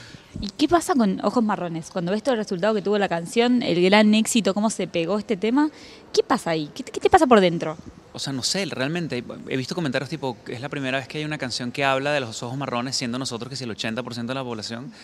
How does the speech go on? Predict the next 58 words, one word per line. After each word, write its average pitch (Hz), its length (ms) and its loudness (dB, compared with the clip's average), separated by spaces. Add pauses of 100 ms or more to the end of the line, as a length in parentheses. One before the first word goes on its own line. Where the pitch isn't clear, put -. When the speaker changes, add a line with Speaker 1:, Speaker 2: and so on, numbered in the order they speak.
(380)
Speaker 2:
y 127 100 -4
no 120 140 2
habían 123 260 2
canciones 123 380 -2
que - 80 -6
hablaran 120 260 2
de 123 80 -2
ojos 117 160 -10
marrones, 131 380 -4
ojos 110 240 -8
azules, 165 340 -2
ojos 143 140 -2
verdes, 143 260 0
ojos 139 140 -2
miel, 139 240 2
ojos 139 160 -4
oscuros, 151 280 -2
ojitos 127 260 -6
lindos, 151 380 -4
lo 123 60 -8
que 110 60 -10
tú 107 120 -14
quieras, 127 280 0
pero 113 120 -4
no 117 200 0
hay, 123 260 -2 (580)
no 120 80 -6
hay 120 60 -2
ojos 127 120 -4
marrones. 131 380 -2
Y 107 40 -10
yo 110 60 -8
dije, 113 120 -10
"Ah, 139 340 -14
pues 120 160 -8
sí, 151 160 -8
pues 110 200 -10 (380)
capaz 110 320 -2
hay 127 140 -2
algo 131 180 -2
de 123 100 2
eso", 131 200 -6
pero 101 180 -12
no 101 140 -10
tengo 147 180 -8
ni 131 80 -8
idea. 104 240 -10 (800)
Speaker 1:
Ahora, 185 180 0
lo 156 80 4
hablábamos 190 360 8
fuera 202 200 6
de 170 140 4
cámara 196 280 2
también, 180 380 2 (320)
eh, 160 380 2
un 330 240 0
éxito 320 360 0
que 165 320 -2